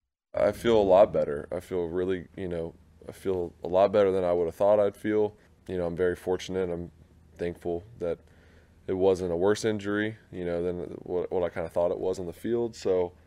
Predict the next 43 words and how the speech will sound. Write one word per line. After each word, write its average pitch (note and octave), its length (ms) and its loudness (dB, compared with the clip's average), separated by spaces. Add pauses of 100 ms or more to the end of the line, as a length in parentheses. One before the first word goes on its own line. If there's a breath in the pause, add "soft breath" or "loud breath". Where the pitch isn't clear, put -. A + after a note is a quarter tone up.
(680 soft breath)
I'm, G2 220 -4
I'm G2 140 0
thankful A2 300 0
for F#2 140 -4
that, E2+ 240 2
you F2+ 120 -4
know, F2+ 240 0 (400 soft breath)
just - 340 -10 (200)
some E2 220 -14
flexibility. F#2 680 0
You F#2+ 80 -4
know, F2 140 -4
Will, F#2 500 0
my F2+ 120 -6
guy F2+ 260 2
in F#2 120 -2
the, F2 240 -6
in F2 80 -10
the E2+ 60 -6
weight F#2 200 2
room G2 380 -4
that, - 180 -8
that E2+ 160 -6
trains F2+ 320 -4
me G2 100 -4
and F#2+ 80 -8
stuff, F#2+ 340 -4
is F2 300 -10
he F2+ 80 -10 (400)
doing F#2+ 160 -4
a - 20 -6
good F2+ 140 -2
job. F2+ 300 4
Needs F2 160 -6
a, F2 60 -10
needs F#2 200 -8
a E2 80 -8
raise F2+ 360 2
or F2 80 -10
something. E2+ 420 -6
So E2+ 360 -6
he's F#2+ 200 -6
doing, F#2+ 280 0